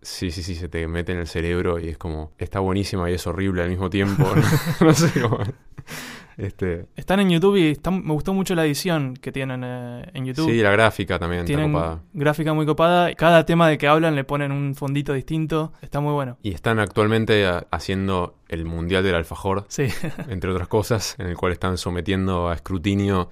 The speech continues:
Speaker 1: y comparando distintas marcas de alfajor y viendo quién sale victorioso.
Speaker 2: ¿Vos comés alfajores?
Speaker 1: Últimamente estoy comiendo, pero me parece que me influenciaron. De ver que están haciendo el Mundial de Alfajores, ya me dio ganas de comer alfajores.
Speaker 2: Sí.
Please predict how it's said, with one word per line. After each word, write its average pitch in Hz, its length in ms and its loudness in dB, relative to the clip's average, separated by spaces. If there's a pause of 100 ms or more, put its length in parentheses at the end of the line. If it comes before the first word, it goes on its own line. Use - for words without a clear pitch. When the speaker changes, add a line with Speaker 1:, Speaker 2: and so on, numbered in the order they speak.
Speaker 1:
y 85 100 -6
comparando 85 600 0
distintas 85 340 -4
marcas 87 240 -2
de 87 60 -4
alfajor 87 420 -4 (320)
y - 80 -10
viendo 80 300 -4
quién - 280 -6
sale 82 200 -2
victorioso. 80 640 -4
Speaker 2:
¿Vos 147 100 -4
comés 151 220 0
alfajores? 156 480 -4 (340)
Speaker 1:
Últimamente 143 360 4
estoy 143 140 0
comiendo, 113 400 4
pero 98 180 2
me 95 120 2
parece 123 220 0
que 107 120 4
me 95 120 0
influenciaron. 90 840 0
De 90 260 -2
ver 107 300 4
que 95 80 -4
están 101 160 0
haciendo 104 200 -2
el 95 60 0
Mundial 95 180 0
de 107 40 4
Alfajores, 110 640 0 (140)
ya 90 280 -2
me 87 160 0
dio 85 180 0
ganas 87 160 0
de 85 60 0
comer 85 160 -4
alfajores. 80 500 -8
Speaker 2:
Sí. 123 200 -6